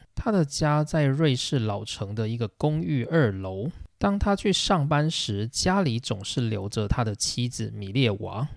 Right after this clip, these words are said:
以及他的儿子汉斯·阿尔伯特。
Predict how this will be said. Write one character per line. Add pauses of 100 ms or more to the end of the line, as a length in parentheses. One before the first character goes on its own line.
以
及
他
的
儿
子
汉
斯·
阿
尔
伯
特。